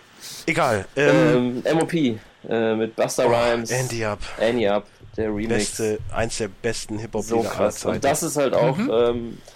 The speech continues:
Speaker 2: was Chris vorhin ja schon bei den Rockpartys sagte, auch bei Hip-Hop-Partys gibt's immer mal so ein paar Lieder oder so, wo
Speaker 3: Mit
Speaker 2: man
Speaker 3: Grün.
Speaker 2: dann mal Bock hat zu pogen oder wo
Speaker 3: Ja.
Speaker 2: es einen Moshpit gibt. Und da
Speaker 3: Ja,
Speaker 2: gehört das
Speaker 3: stimmt.
Speaker 2: definitiv dazu. Wer
Speaker 1: Jedes
Speaker 2: da dann
Speaker 1: zweite
Speaker 2: auf der
Speaker 1: Lied von
Speaker 2: Tanzfläche
Speaker 1: Cypress Hill.
Speaker 2: steht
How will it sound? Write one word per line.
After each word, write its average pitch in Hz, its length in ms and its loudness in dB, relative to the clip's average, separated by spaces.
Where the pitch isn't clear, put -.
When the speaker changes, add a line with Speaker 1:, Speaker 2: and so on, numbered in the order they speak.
Speaker 2:
was 131 240 0
Chris - 360 -4
vorhin 117 300 0
ja 110 140 2
schon 104 280 -2
bei 98 120 2
den 98 180 0
Rockpartys 120 640 -2
sagte, 123 280 0
auch 123 160 -2
bei 127 160 0
Hip-Hop-Partys 143 640 -4
gibt's - 220 -8
immer 147 180 4
mal 131 160 4
so 127 60 4
ein 123 80 -2
paar 120 200 0
Lieder 120 360 2
oder 113 180 2
so, 110 320 -4
wo 120 60 -4
Speaker 3:
Mit 127 100 0
Speaker 2:
man 110 160 0
Speaker 3:
Grün. 110 40 -2
Speaker 2:
dann 110 180 2
mal 110 120 2
Bock 120 240 -4
hat 120 120 -8
zu - 100 -12
pogen 120 440 -4
oder 110 180 0
wo 107 200 -4
Speaker 3:
Ja. 110 60 0
Speaker 2:
es 117 100 -6
einen 127 80 2
Moshpit 131 560 -2
gibt. - 300 -4
Und 117 200 -2
da 113 60 2
Speaker 3:
Ja, 113 60 2
Speaker 2:
gehört 113 280 0
das 123 120 2
Speaker 3:
stimmt. 127 320 -4
Speaker 2:
definitiv 120 720 -4
dazu. 110 480 -2
Wer 117 160 0
Speaker 1:
Jedes 120 160 2
Speaker 2:
da 139 60 4
dann 147 100 4
Speaker 1:
zweite 139 120 2
Speaker 2:
auf 120 80 0
der 127 60 0
Speaker 1:
Lied 131 80 -2
von 139 100 0
Speaker 2:
Tanzfläche 131 300 2
Speaker 1:
Cypress 139 160 -2
Hill. 139 200 4
Speaker 2:
steht - 100 -16